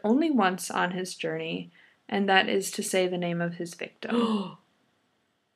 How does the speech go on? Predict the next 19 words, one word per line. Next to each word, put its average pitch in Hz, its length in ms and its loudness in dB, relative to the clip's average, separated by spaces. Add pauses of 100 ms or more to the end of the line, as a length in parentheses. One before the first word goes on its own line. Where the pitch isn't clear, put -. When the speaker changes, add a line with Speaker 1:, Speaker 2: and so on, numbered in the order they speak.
(720)
Speaker 1:
He 233 140 4
will 208 140 6
call 214 260 6
out 220 200 8
the 226 60 2
name 208 340 6
of 185 140 -2
the 196 80 0
person 196 440 4
he 208 80 0
has 202 160 0
come 180 240 0
for, 165 420 0 (260)
and 185 180 -2
there 185 200 2
is 165 460 -4
absolutely 240 1200 2 (100)
no 214 600 4 (440)
hiding 175 680 -2